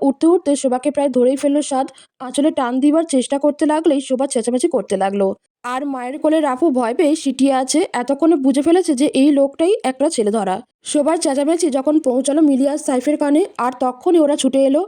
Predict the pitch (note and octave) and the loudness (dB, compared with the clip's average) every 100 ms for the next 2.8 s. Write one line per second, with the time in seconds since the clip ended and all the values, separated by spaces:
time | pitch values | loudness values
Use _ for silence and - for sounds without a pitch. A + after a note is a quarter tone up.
0 | - B3+ D4+ D#4+ C4 B3 D#4 D4 E4+ D4+ | 0 0 0 -2 -4 -2 -2 0 0 0
1 | C#4 B3+ B3+ C4 C4 C4+ D#4 - G#3+ A#3 | 2 0 0 2 2 2 0 -2 -2 0
2 | C4 C4 G4 - _ - D4 D#4+ | 0 0 -2 -8 _ -4 0 0